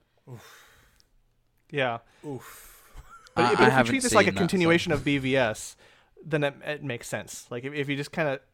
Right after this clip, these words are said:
Speaker 2: cut out the, the middle stuff, it's like, yeah, she has lost someone. And you, you don't, you don't have to go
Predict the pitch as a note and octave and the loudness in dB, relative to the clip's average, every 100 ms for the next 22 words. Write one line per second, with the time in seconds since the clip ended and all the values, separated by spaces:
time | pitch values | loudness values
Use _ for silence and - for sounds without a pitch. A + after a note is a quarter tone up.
0 | _ - D3 C#3 C3 A#2+ B2 B2+ D#3+ C3 | _ -4 -2 0 -2 -6 -6 -4 -4 -4
1 | B2 - _ - - A#2+ - C3 - B2+ | -6 -12 _ -8 -4 -4 -4 -12 -10 -12
2 | - G#3 G#3 C#3+ C3 - - D#3 E3 D3+ | -12 -2 2 4 2 -2 -16 -6 -4 2
3 | C#3 C3+ D3 B2 A2 A2 - - - - | 2 2 -2 -4 -8 -10 -18 -20 -20 -20
4 | _ _ E3+ D3+ D3+ _ _ F3 F3+ F#3 | _ _ -4 -4 -6 _ _ -12 -12 -4
5 | D#3 F3 F3 E3+ F3 D#3 | 0 2 2 0 -2 -4